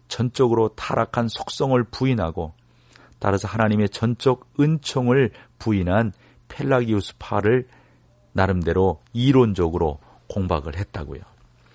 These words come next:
이 두 사람은 이 시기에 배출된 기독교의 중요한 교리를 굳건히 견지한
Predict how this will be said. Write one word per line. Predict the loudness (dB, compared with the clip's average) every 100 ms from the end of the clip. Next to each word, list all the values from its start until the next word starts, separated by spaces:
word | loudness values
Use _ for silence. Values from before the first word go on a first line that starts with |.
| -20 -20 -20 -6
이 | 0 2
두 | 2 2
사람은 | 4 6 6 4 2 0
이 | -2 0
시기에 | 0 -2 4 6
배출된 | 6 2 0 0 2 0 0
기독교의 | -2 -2 0 0 -2
중요한 | -2 0 4 4 2
교리를 | 2 2 4 2 0
굳건히 | -6 -2 2 2 2
견지한 | 0 2 4 2